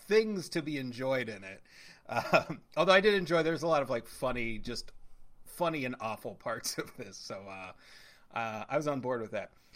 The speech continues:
Um, we have, uh, Katie rejoining us, who's been on a lot of our musicals, and I think you were last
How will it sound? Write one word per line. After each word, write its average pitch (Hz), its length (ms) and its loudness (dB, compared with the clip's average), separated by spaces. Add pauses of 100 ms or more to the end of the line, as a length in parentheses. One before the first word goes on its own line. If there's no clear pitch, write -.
(380)
Um, 160 600 4 (680)
we 156 180 -2
have, 165 460 2
uh, 156 280 2
Katie 202 440 -2
rejoining 156 600 -2
us, 190 180 -4
who's 151 180 -8
been 139 200 -2
on 143 200 -2
a 123 120 -4
lot 139 280 2
of 139 100 -2
our 135 160 2
musicals, 185 880 -2
and 127 100 -2
I 135 60 -2
think 139 280 -8
you 143 120 -6
were 135 200 -4
last 127 520 -2